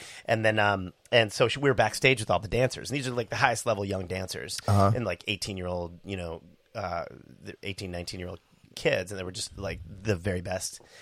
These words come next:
Speaker 1: And, uh, and they were all telling my daughter that, uh, if you want flexibility, you, it's, it's all, it all happens before you're, like, twelve or thirteen. You gotta be in front of the T V stretching all the time, all the time, all the time.
Speaker 2: <laughs>
Speaker 1: Isn't that crazy? That's why, like, wrestlers, ki-, people
Speaker 2: Yeah,
Speaker 1: that
Speaker 2: that's
Speaker 1: used to
Speaker 2: true.
Speaker 1: wrestle when they were kids or,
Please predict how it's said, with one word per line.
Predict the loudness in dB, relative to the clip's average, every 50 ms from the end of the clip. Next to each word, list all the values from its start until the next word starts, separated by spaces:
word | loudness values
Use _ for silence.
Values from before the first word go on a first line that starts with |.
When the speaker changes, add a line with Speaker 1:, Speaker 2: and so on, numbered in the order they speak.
| -20 -20 -20 _ -4 -2
Speaker 1:
And, | 0 0 0 0
uh, | -2 -2 -2 -4 -4 -4 -2
and | -2 0 2
they | 2 2
were | 2 2 2
all | 4 4 4 4
telling | 4 4 4 4 4 2
my | 0 0
daughter | 2 2 2 2 2
that, | 0 -2 -2 -2
uh, | -2 -2 -2 -2 -2 -4
if | -8 -8 -4 -2
you | 0
want | 0 0 0
flexibility, | -2 -4 -4 -4 -2 0 0 2 0 0 -6 -10 -14 -14 -8 -2
you, | -2 -2 -2 -2
it's, | -4 -4 -4 -4 -4 -6 _
it's | -8 -8 -6 -4 0
all, | 2 4 4 4 2
it | 2 2
all | 2 2
happens | 4 2 0 0 -2 -6
before | -8 -8 -6 -4 -4
you're, | -4 -4 -4 -4
like, | -6 -8 -10 _
twelve | -8 -4 -4 -4 -4
or | -6
thirteen. | -8 -10 -10 -10 -12 -14 -14 -16 -18 -20 -20 -18 -14 -4
You | 0 2
gotta | 2 2
be | 0
in | -2
front | -2 -2 -2 -2
of | -2
the | -2
T | -2 -2
V | -2 -2
stretching | -4 -2 -2 -2 -2 -2 -4 -4
all | -4 -4
the | -4 -4
time, | -4 -4 -6 -6
all | -6 -10
the | -12
time, | -12 -12 -14 -14
all | -14
the | -16 -16
time. | -16 -18 -20 -20 _ _ _ _
Speaker 2:
<laughs> | _ _ _ 12
Speaker 1:
Isn't | 12 12 12 12 8 4 6 6 6 6 6 4 0 -2 -4 -6 _ -2 2 6
that | 6 6 8
crazy? | 8 8 8 6 6 0 -4 -2 2 2 2 2 0 0 4
That's | 6 8 8 10
why, | 10 12
like, | 12 12 10 10
wrestlers, | 10 10 10 8 6 4 2 2 2
ki-, | 2 0 0 4
people | 6 6 8 8 8
Speaker 2:
Yeah, | 8
Speaker 1:
that | 8
Speaker 2:
that's | 8 8
Speaker 1:
used | 6 6 6 6
to |
Speaker 2:
true. | 8 10
Speaker 1:
wrestle | 10 10 10 8 6
when | 6 6
they | 4
were | 4 2
kids | 2 4 6 6 6 6 6 6
or, | 6 4 4